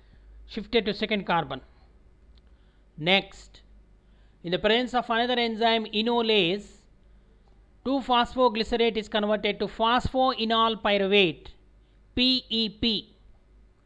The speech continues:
phosphoenol pyruvate, and this phosphoenol pyruvate is finally converted to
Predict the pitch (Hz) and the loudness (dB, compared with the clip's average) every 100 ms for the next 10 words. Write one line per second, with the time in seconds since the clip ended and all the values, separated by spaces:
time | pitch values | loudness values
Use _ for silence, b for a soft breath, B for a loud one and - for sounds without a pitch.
0 | _ - 185 208 208 - 240 285 302 - | _ -8 -6 -6 -8 -4 -2 0 -2 -10
1 | - 180 202 240 262 - - 202 202 196 | -12 -6 -4 -4 -4 -10 -4 -2 0 2
2 | 208 190 - - - _ _ - _ _ | 4 4 0 -20 -20 _ _ -20 _ _
3 | _ _ _ _ _ - _ _ _ _ | _ _ _ _ _ -20 _ _ _ _
4 | _ 180 170 170 165 220 214 214 226 226 | _ -4 -2 0 -2 -4 -4 -4 -4 -4
5 | 247 220 214 214 208 202 196 196 196 190 | -4 -2 -2 -4 -4 -2 -2 0 -2 -4
6 | - 208 208 220 220 220 208 202 185 190 | -4 -2 0 0 0 0 -2 -2 0 -2
7 | 185 185 165 190 160 127 | -2 -6 -4 -4 -2 -4